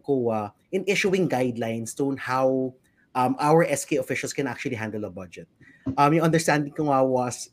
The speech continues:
midway, no? Um, like, two years na after, a, a year after they were elected, wala pa rin guidelines on how to actually, how can I get my budget? Ano ba yung kailangan namin gawin? So because of that, a lot of issues, because of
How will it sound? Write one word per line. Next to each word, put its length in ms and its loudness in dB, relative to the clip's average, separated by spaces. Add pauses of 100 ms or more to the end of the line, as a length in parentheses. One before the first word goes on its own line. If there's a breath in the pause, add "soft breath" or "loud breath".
midway, 880 0
no? 320 0 (240)
Um, 320 2
like, 160 -6
two 160 0
years 320 2
na 80 -2
after, 320 -2
a, 320 -2
a 80 2
year 240 4
after 240 -4
they 160 0
were 80 -2
elected, 640 -6 (240 loud breath)
wala 160 4
pa 160 2
rin 80 2
guidelines 800 -4 (240 soft breath)
on 160 0
how 160 2
to 240 0
actually, 480 0 (240 loud breath)
how 160 4
can 160 6
I 80 6
get 160 2
my 160 2
budget? 400 -2
Ano 160 -2
ba 160 2
yung 80 -4
kailangan 320 0
namin 240 -4
gawin? 400 -8 (240 soft breath)
So 80 4
because 240 0
of 160 2
that, 240 2
a 80 -2
lot 320 0
of 80 -6 (400)
issues, 560 -2
because 240 -2
of 80 -4